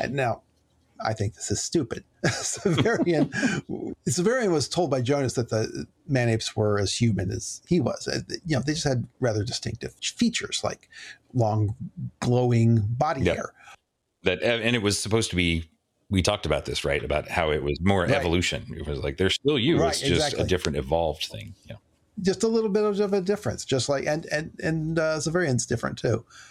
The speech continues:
Speaker 1: But Severian thinks, you know, "Who knows?" <laughs> And sure enough,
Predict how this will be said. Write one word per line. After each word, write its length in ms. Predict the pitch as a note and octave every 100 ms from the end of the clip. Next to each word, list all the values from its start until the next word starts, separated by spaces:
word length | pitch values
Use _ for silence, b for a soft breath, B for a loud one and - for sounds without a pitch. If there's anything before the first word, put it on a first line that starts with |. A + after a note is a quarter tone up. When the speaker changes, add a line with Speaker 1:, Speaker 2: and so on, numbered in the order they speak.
| B B -
Speaker 1:
But 100 | F3+
Severian 640 | E3 B2 C4 D#4+ G3+ G#2
thinks, 460 | - - - - - _ _
you 80 | -
know, 180 | G2 - _ _ _ _ -
"Who 160 | G3+ C4+
knows?" 560 | C#4+ E4+ D#3+ - - - F#3
<laughs> 200 | - A3+
And 240 | F#3+ D#3
sure 300 | - F3+ A#3+
enough, 300 | G3+ E3+